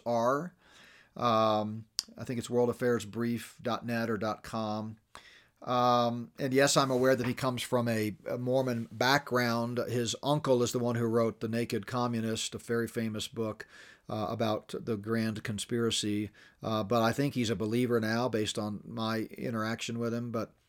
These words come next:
even if he's not, you know, he's got good information. You know, that's the thing. When you study this stuff, it's kinda like if you have, uh, you know, if you need brain surgery. If my wife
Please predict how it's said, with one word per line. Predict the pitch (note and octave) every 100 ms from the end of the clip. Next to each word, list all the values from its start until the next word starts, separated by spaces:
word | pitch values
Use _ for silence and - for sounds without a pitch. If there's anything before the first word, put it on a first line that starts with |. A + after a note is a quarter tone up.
| -
even | E3 D#3
if | C3
he's | A2 A2
not, | C#3 A#2+ A2
you | G#2+ G#2+
know, |
he's | G#2 A2+ G2+
got | - B2+ A#2+
good | C3 A#2
information. | A2+ A2+ G#2+ A2 A2+ B2 A#2+ - - - - -
You | D3
know, | B2
that's | D#3 D#3
the | C3
thing. | - D3 C3
When | C3
you | B2
study | - F3 E3 C3+
this | B2+ D3 C3+
stuff, | - - A#2+ A#2+ - - - _ _ -
it's | -
kinda | E3 D#3
like | C#3 C3+
if | C3 B2+
you | B2
have, | B2+ B2+ A#2+ A#2+ A2
uh, | A#2+ A2+ A2 G2+ -
you | D3
know, |
if | A#2
you | B2+
need | C3+ C3+
brain | A#2+ B2+ C3+ C3+
surgery. | - A2+ G2 F#2+ D#2+ E2+ - - - _
If | - C3
my | D3+
wife | C3+ C3+ C3+